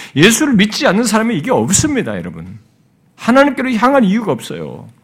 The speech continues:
어떤 사건과 이런 경험 속에서 죄를 돌이킬 이유가 없는 겁니다. 그런 것에서 돌이키면서 가게 하는 이 방편들이 내 인생 속에 있는 것에 대해서 굉장히 감사하셔야 됩니다. 우리에게도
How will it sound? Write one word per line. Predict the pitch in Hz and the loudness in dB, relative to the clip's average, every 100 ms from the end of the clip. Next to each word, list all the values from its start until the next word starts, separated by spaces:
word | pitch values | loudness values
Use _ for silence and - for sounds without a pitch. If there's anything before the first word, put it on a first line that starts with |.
| _ _ _ _ _ _ | _ _ _ _ _ _
어떤 | - 139 170 | -8 -4 -4
사건과 | - 196 - 208 185 131 | -2 -2 -2 -4 0 -2
이런 | 131 | -2
경험 | - 113 110 | -4 -4 -6
속에서 | 101 82 - - - - _ _ _ - | -10 -14 -16 -18 -18 -20 _ _ _ -8
죄를 | - 165 233 233 | 2 6 8 6
돌이킬 | 170 190 233 214 | 4 2 4 0
이유가 | 180 185 196 139 | 2 2 0 -4
없는 | 104 107 | -4 -4
겁니다. | 110 185 | -4 -4
그런 | 190 262 | 0 0
것에서 | 277 220 226 | 0 -2 -2
돌이키면서 | 147 185 214 202 180 | -2 -4 -2 -4 -2
가게 | 131 156 | -2 0
하는 | 160 151 - - | 0 -2 -8 -6
이 | 190 262 | 0 2
방편들이 | 214 131 165 220 240 226 196 | 2 0 2 2 2 2 2
내 | 170 | 2
인생 | 180 185 190 | 2 2 0
속에 | 185 165 | -2 -2
있는 | 107 139 | -2 -2
것에 | 117 110 | -4 -6
대해서 | 110 101 127 | -8 -8 -8
굉장히 | 131 151 160 | -6 -6 -6
감사하셔야 | 156 113 147 151 135 90 | -4 -6 -6 -8 -8 -10
됩니다. | 80 78 - - - _ _ _ _ _ _ _ _ _ _ _ _ _ _ - _ _ _ _ _ _ _ _ _ | -10 -12 -12 -16 -20 _ _ _ _ _ _ _ _ _ _ _ _ _ _ -20 _ _ _ _ _ _ _ _ _
우리에게도 | 131 135 147 135 131 123 117 123 117 165 226 | -8 0 0 2 0 0 -2 -2 -2 -2 -6